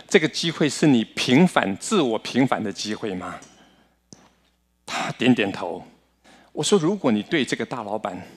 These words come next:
也说一些这一个人的一些缺点，说他的不是，说长道短，在他的面前讲一大堆这些东西，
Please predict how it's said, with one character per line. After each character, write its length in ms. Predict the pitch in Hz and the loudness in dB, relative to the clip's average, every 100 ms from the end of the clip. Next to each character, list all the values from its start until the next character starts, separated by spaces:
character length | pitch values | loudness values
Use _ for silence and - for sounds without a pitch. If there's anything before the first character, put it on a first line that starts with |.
| - - - - | -20 -20 -20 -6
也 120 | 123 | -4
说 260 | - - 160 | -2 -2 0
一 140 | 156 | 0
些 220 | - 143 | 0 -2
这 180 | - 190 | 2 2
一 160 | 139 120 | 2 0
个 180 | 120 104 | -2 -2
人 340 | 95 87 101 | -2 -2 -2
的 200 | 104 92 - - | -4 -8 -14 -10
一 60 | |
些 220 | 151 - 113 | -4 -2 -2
缺 400 | - - 165 135 | -4 -2 -2 0
点， 240 | 117 82 - - - | -4 -8 -14 -20 -8
说 180 | - 160 | -2 -2
他 220 | - 147 | 0 -2
的 80 | 120 - | -4 -4
不 100 | 123 | 0
是， 320 | - - 120 - 202 - | 2 2 -2 -6 -14 -8
说 200 | - 185 | 0 2
长 280 | - 127 147 | 2 2 2
道 180 | 165 | 0
短， 240 | 123 107 90 - | 0 -2 -2 -4
在 120 | - | -2
他 140 | 156 165 | 0 0
的 60 | |
面 200 | 151 180 | 2 4
前 200 | 131 120 120 | 4 2 2
讲 180 | 110 | 0
一 80 | 127 | 0
大 160 | 147 123 | 0 0
堆 160 | 131 | 0
这 140 | 123 131 | 0 0
些 80 | 127 | 0
东 100 | 120 | 0
西， 180 | 117 | 0